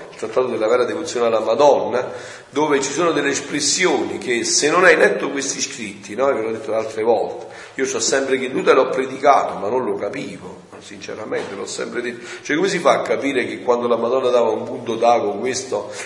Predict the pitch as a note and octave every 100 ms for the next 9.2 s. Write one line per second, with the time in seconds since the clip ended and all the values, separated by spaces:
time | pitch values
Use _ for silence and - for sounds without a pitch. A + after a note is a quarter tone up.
0 | - A#2+ B2 - C#3+ C#3+ C3 C3+ A2 A2
1 | G#2 A#2+ A#2+ A#2+ D3 C3+ B2 A#2 C3+ D3+
2 | C3+ A#2+ A#2 B2 B2 G#2 A2 A#2+ - G#2+
3 | G2 F2 F#2 - G2 F2 E2+ - - -
4 | - - - - - E3 F#3+ G#3+ G#3+ G#3
5 | G3 F#3 D3+ D3 C3+ C3 B2+ - - E3+
6 | C#3+ G2+ F2+ G#2 G2+ G#2+ - - D#3+ B2+
7 | G2 E2+ - - D3 D3 F3+ A3 - D3
8 | B2+ A#2+ C#3 - C3 C#3 C3+ B2 G2+ E2+
9 | E2+